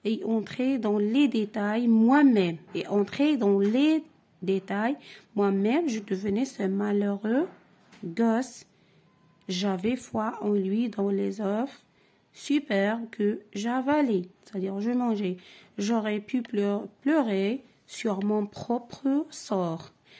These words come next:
À un certain moment, j'avais des larmes dans la voix.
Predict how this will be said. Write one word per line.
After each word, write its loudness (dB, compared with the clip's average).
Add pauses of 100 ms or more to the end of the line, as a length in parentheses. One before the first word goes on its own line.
(220)
À -6
un 0
certain -2
moment, 2
j'avais -2
des 2
larmes 0
dans 0
la -4
voix. -4